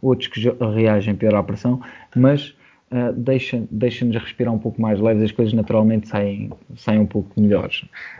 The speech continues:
E o, e o Ruben Amorim acredito que, que tenha aproveitado muito isto. Em relação ao jogo, uma entrada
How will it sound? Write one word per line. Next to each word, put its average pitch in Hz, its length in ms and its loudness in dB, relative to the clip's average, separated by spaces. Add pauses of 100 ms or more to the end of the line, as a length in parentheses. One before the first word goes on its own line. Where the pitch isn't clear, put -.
(100)
E 131 140 6
o, 127 200 6
e 131 120 4
o 131 60 4
Ruben 135 240 2
Amorim 139 200 0
acredito 175 420 2
que, 202 180 -4
que - 240 -12
tenha 143 240 0
aproveitado 127 460 4
muito 120 280 0
isto. 95 220 -8 (320)
Em 160 80 2
relação 156 440 2
ao 143 100 2
jogo, 113 280 0
uma 117 160 0
entrada 117 440 2